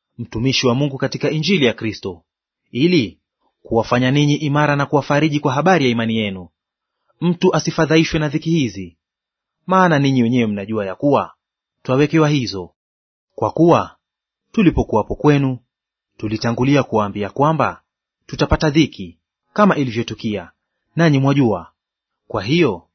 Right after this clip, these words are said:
mimi nami nilipokuwa siwezi kuvumilia tena, nalituma mtu ili nijue imani yenu, asije yule mjaribu akawajaribu, na taabu yetu ikawa haina faida. Lakini Timotheo alipotujia hivi sasa kutoka kwenu,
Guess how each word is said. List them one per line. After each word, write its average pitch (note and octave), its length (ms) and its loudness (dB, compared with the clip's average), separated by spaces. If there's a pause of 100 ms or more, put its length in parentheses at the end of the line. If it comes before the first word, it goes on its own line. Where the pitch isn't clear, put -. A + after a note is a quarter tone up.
(200)
mimi E3 340 2
nami E3+ 240 2
nilipokuwa A2+ 500 -4
siwezi G#2+ 360 -6
kuvumilia G2 540 -12
tena, B2+ 380 -6 (300)
nalituma A#2 540 0
mtu D3+ 160 0
ili D#3 240 0
nijue D3+ 260 4
imani D#3+ 360 0
yenu, G#2+ 340 -2 (520)
asije B2 340 -2
yule B2 200 4
mjaribu C#3 360 4
akawajaribu, A2+ 760 -2 (400)
na G#2 100 -8
taabu A#2 320 0
yetu C#3 220 0
ikawa D3+ 300 2
haina A2 260 -6
faida. G2+ 480 -10 (880)
Lakini F#3 400 6
Timotheo C3+ 460 2
alipotujia A#2 580 -4
hivi G2 240 -12
sasa A2 260 -8
kutoka - 320 -14
kwenu, C3+ 380 -2